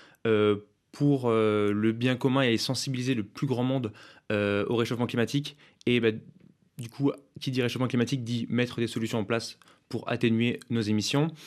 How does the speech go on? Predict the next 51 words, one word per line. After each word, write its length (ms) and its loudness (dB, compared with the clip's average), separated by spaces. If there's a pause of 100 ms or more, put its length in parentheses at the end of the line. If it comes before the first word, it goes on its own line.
(280)
Euh, 120 2
on 100 2
a 60 2
eu 80 4
aussi 180 0
beaucoup 300 -2
de, 360 2
de 440 -2
médias 520 2
qui 280 -4
aussi, 340 -2
euh, 140 4 (380)
étaient, 440 -4
étaient 240 0
intéressés 460 0
par 160 -2
toutes 120 -6
ces 100 -2
choses. 320 2 (420)
Et 100 4
en 80 2
fait, 180 2
cette, 300 -2
euh, 340 2
cette 380 -4
campagne, 380 2
nous, 80 8
on 100 6
l'a 80 4
lancée 260 0
parce 160 -2
qu'on 140 -2
a 60 2
remarqué 420 0
qu'on 140 -2
ne 80 0
parlait 320 0
pas 200 0
assez, 340 -4 (340)
euh, 340 2
des 240 0
enjeux, 360 2
euh, 40 2
climatiques. 540 0 (220)
On 60 -2
l'a 140 4
vu, 260 2
euh, 300 6
euh, 300 -2
au 80 0
présidentiel, 680 0